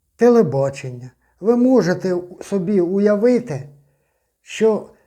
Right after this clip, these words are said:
на американському телебаченні виходить якийсь, е, журналіст і починає розказувати, що давайте вдаримо ядерною зброєю по,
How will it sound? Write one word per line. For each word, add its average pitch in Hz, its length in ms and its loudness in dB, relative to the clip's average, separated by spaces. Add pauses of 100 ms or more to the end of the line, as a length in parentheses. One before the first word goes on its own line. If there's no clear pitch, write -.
(280)
на 180 180 -6
американському 196 840 -2
телебаченні 156 920 -6 (2000)
виходить 175 600 0
якийсь, 180 640 -2 (500)
е, 101 340 -18 (300)
журналіст 185 800 0
і 180 60 -4
починає 180 640 -4
розказувати, 190 1000 -4 (1000)
що - 240 -10
давайте 202 640 2
вдаримо 196 1000 -2 (1300)
ядерною 196 800 2
зброєю 196 880 2
по, 190 460 -4